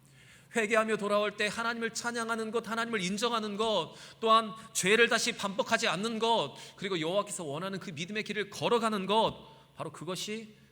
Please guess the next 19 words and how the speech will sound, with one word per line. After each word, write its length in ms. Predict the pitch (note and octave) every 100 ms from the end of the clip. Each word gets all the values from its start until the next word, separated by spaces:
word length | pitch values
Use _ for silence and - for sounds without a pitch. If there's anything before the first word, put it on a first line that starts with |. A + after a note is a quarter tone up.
| -
회복의 580 | A3 G#3+ F#3+ D3 B2+ A2 - -
과정임을 800 | - - - F#3 E3 D#3+ D3 B2 - -
기억하는 520 | - C#3 D3+ B2+ B2
여러분과 360 | A#2 C3 B2+ B2+
저의, 500 | - B2+ D3 D#3 - - - _ _ _ _ -
저의 240 | C3+ C3+
삶이 320 | - G3+ F#3
되기를 200 | D#3+ C3+
원합니다. 400 | A2 A2 F#2 - - _ - - - - - - - - _ _ _ -
우리는 260 | D#3 F3+ F3+
습관적으로 720 | - - G#3 F#3 F#3 E3+ D#3+
죄를 320 | - C#3 D3
짓고 460 | - - A2+ G#2+ G#2+ - - - _ - - - _ _ -
형식적으로 640 | A3+ A3 G#3+ - F#3 F3+
회개할 360 | F3 G3+ G3 F3
때가 180 | D#3 D3+
너무 220 | A#2+ B2
많이 160 | A2 A#2
있습니다. 360 | A2+ A2+ F#2+